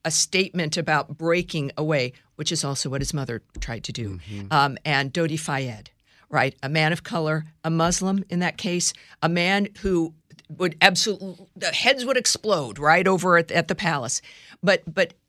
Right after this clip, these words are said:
Speaker 2: So
Speaker 1: but
Speaker 2: is he leading,
Speaker 1: actions
Speaker 2: is he leading his, his mother's life then, in a way? Is he fulfilling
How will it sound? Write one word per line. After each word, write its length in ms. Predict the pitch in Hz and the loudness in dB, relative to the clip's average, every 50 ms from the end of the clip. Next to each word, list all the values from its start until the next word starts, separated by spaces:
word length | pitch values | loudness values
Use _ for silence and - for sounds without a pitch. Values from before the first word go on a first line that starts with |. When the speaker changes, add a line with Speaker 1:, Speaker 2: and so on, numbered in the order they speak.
| _ _ - | _ _ -4
Speaker 2:
So 120 | - 190 | -2 -2
Speaker 1:
but 20 | |
Speaker 2:
is 100 | 180 143 | 0 4
he 60 | 175 208 | 4 4
leading, 100 | 220 247 | 4 4
Speaker 1:
actions 300 | 214 202 214 277 277 277 | 4 2 2 4 2 2
Speaker 2:
is 160 | - - - | 0 0 0
he 120 | 220 233 | 0 0
leading 340 | 190 151 147 165 180 196 190 | -2 -2 -2 -2 -2 -2 -2
his, 260 | 156 151 151 135 117 | -2 -2 -4 -4 -6
his 400 | - - 98 127 135 127 104 - | -8 -6 -4 -4 -2 -2 -2 -2
mother's 360 | 110 107 113 120 127 117 101 | -2 -2 -2 0 -2 -2 -4
life 300 | 95 92 95 104 110 - | -4 -4 -2 -2 -4 -4
then, 220 | - 143 160 170 180 | -6 -6 -6 -6 -6
in 140 | - 135 131 | -4 -4 -2
a 60 | 135 | 0
way? 280 | 135 143 147 156 170 | 0 0 -2 -2 -4
Is 160 | 147 123 107 - | -4 -4 -4 -4
he 160 | - 147 123 | -4 -4 -4
fulfilling 880 | - - 131 104 - - 131 127 131 143 139 139 139 139 117 117 107 | -4 -4 -6 -6 -6 -4 -2 0 0 0 0 0 0 -2 -4 -8 -12